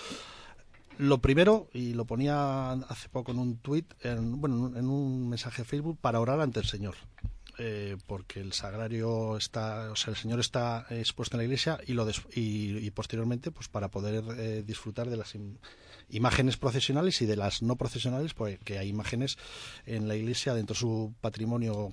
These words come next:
que es muy rico, el que, que hay en la iglesia de Santiago, pues para que se puedan conocer y al mismo tiempo, pues conocer esas pequeñas, eh, in-, in-, intríngulis que la gente no conoce, de la gente de calle no conoce y que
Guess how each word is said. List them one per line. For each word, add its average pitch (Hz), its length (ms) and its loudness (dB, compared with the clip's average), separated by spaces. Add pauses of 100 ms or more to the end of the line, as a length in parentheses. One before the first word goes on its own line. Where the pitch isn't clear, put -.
que 110 120 -2
es - 360 -4
muy 110 160 2
rico, 131 280 2
el 113 80 -4
que, 101 360 -8
que 107 160 -8
hay 107 120 -4
en 113 60 -2
la 113 60 0
iglesia 110 240 0
de 107 60 -2
Santiago, 131 260 -2
pues 135 160 -6
para 101 220 -2
que 101 80 -4
se - 100 -8
puedan 139 320 6 (600)
conocer 165 560 8 (180)
y 127 80 2
al 113 80 4
mismo 120 380 2
tiempo, 139 300 0
pues 139 240 -2
conocer 117 360 -2
esas 120 220 0
pequeñas, 127 720 0
eh, 113 760 0 (240)
in-, 117 220 -2 (100)
in-, 120 160 0 (320)
intríngulis 151 520 4
que 117 100 -6
la 110 80 0
gente 123 260 -4
no 123 100 -4
conoce, 139 420 -6
de 110 120 -8
la 101 80 -6
gente - 240 -8
de 110 80 -6
calle 117 180 -4
no 117 100 -2
conoce 131 300 -4
y - 40 -4
que 98 320 -4